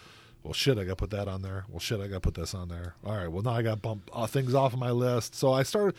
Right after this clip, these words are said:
so uh, Linkin Park's Hybrid Theory, which is a fantastic album. It came out in, uh, October of two thousand. I definitely had, like, I would say in the, you know,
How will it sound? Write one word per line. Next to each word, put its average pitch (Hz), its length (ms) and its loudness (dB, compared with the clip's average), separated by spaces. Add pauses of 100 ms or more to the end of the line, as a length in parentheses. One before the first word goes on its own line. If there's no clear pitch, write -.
(120)
so 147 460 4 (320)
uh, 110 160 0
Linkin 170 320 4
Park's 147 280 4
Hybrid 127 340 4
Theory, 110 320 2
which 110 200 -2
is 107 60 0
a 107 40 0
fantastic 131 540 0
album. 104 220 0
It 98 80 -6
came 135 160 0
out 123 180 0
in, 110 240 -2
uh, 98 220 -4 (320)
October 117 420 0
of 101 60 -4
two 113 120 -6
thousand. 101 480 -4 (1120)
I 135 140 2
definitely 156 360 2
had, 135 160 4
like, 117 260 0 (360)
I 170 80 0
would 170 140 4
say 139 260 6
in 117 140 2
the, 110 200 -2 (280)
you 113 80 -2
know, 80 80 -4